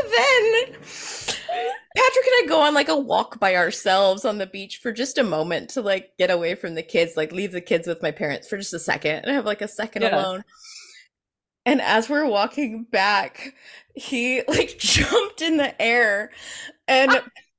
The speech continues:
Speaker 1: punched a seagull straight in. No, he didn't actually hit it. He tried to. Here.
Speaker 2: Oh my God.
Speaker 1: I'm so sad that I missed that.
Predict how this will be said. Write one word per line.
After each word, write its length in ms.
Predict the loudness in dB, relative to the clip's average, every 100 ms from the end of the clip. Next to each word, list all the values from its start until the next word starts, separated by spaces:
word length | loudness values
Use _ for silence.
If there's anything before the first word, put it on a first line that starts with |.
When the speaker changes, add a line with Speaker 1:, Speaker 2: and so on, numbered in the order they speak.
| _ -4
Speaker 1:
punched 440 | 0 0 0 -6
a 80 | -6
seagull 760 | -6 -2 0 2 4 4 0 -6 _ _
straight 600 | -16 -16 -6 -2 -2 -4 -4
in. 320 | -6 -4 -6 -8 _ _ _ _ _ _ _ _ _ _ -6
No, 160 | -4
he 100 | -2
didn't 160 | -4 -4
actually 300 | -4 -4 -8
hit 100 | -8
it. 140 | -8 -4
He 120 | -4
tried 320 | 0 0 0
to. 240 | -10 -12 -16 _ _
Here. 160 | -12 -12 _ _ _ _ _ _ _ _ _ _ _
Speaker 2:
Oh 220 | -12 -10
my 200 | -6 -6 -4
God. 580 | -2 0 0 0 -2
Speaker 1:
I'm 640 | -6 -8 _ _ _ -12 -10
so 180 | -8 -8
sad 320 | -4 -4 -4
that 100 | -6
I 220 | -8 -6
missed 200 | -8 -6
that. 280 | -2 -2 -4